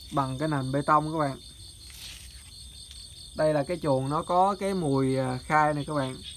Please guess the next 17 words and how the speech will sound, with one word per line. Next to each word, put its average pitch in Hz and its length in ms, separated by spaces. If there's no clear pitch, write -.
Và 131 140
mình 127 280
chuyển 143 280
qua 170 60
đây. 143 280
Đó, 147 220
thì 131 200
có 147 200
một 151 220
số 180 340
cái, 190 260
à, 160 280
cái 175 100
xác 202 380
của 143 260
con 156 240
bò 131 100